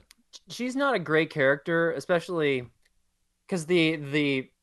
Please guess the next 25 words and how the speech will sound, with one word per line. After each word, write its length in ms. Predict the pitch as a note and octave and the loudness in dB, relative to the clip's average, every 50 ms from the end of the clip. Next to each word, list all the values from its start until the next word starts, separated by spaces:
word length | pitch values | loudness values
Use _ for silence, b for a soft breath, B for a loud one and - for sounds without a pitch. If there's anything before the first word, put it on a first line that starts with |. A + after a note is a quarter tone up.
| _ _ _ _ _ _ _ _ _ _ _ _ _ _ _ _ _ _ _ _ _ _ F3+ | _ _ _ _ _ _ _ _ _ _ _ _ _ _ _ _ _ _ _ _ _ _ 2
I 40 | |
don't 100 | G3 A3+ | 2 4
know 160 | A3 G#3 G3 F3 | 6 6 6 4
if, 140 | D3 D#3 E3 C3+ B2+ C3 | 4 0 -8 -16 -10 -8
if 140 | C#3+ C3 - | -8 -8 -2
Herbert 380 | - E3+ E3 D3+ D3+ C#3 C3+ - | 0 0 2 2 2 0 0 -2
originated 560 | B2 A#2+ C3 C#3 D3 D3+ D3+ C#3 C#3 C#3+ C3 | -4 -2 -2 -2 0 0 0 2 2 2 0
this 160 | B2 B2 A#2 - | -2 -6 -8 -8
trope 380 | - - C#3 B2 B2 B2 - | -2 2 4 4 4 4 2
of 180 | C3 A2 G#2+ G#2 | -4 -8 -6 -6
the, 340 | A2+ A2 G#2 G#2 G2+ G2 - - _ _ _ _ _ | -6 -4 -4 -4 -4 -6 -8 -12 _ _ _ _ _
the 160 | C3+ A#2+ A2 G#2 | -12 -12 -10 -10
super 320 | - - D#3 C#3 C#3 D3 | -4 -4 -4 0 0 2
being 720 | C3 C3 C3 B2+ B2+ B2+ B2 B2 A#2+ A#2+ A#2+ A#2+ A#2+ A#2+ - _ _ _ - C3+ B2+ | 4 6 6 8 8 6 6 4 4 2 0 -2 -4 -6 -8 _ _ _ -16 -14 -8
kind 200 | - C3+ B2+ A#2 | -2 0 0 0
of 100 | G#2+ G2+ | -2 -2
tethered 340 | - D3 C3+ B2+ B2+ A#2 A#2 | 0 0 2 2 0 -2 -2
to 60 | A#2+ B2 | -6 -6
humanity 480 | B2+ B2 A2+ A2+ A2+ A#2 A2+ A#2+ A#2 | -2 0 0 2 2 2 0 0 0
by 180 | A2 A2 G#2 G#2 | 2 2 0 0
this 220 | G2 G2+ - - | 0 -4 -10 -6
one 240 | A#2 A2+ A2+ A2 G#2+ | -2 0 0 0 -2
thread. 560 | - - G#2+ A2+ A2 G#2+ G#2+ G#2+ G#2+ G#2 A#2+ - | -6 -10 -4 -2 0 2 2 2 0 -2 -6 -10
It's 140 | B2+ - | -8 0
very, 320 | C#3 D#3 E3+ D#3+ D3 C3 | 2 4 6 6 4 2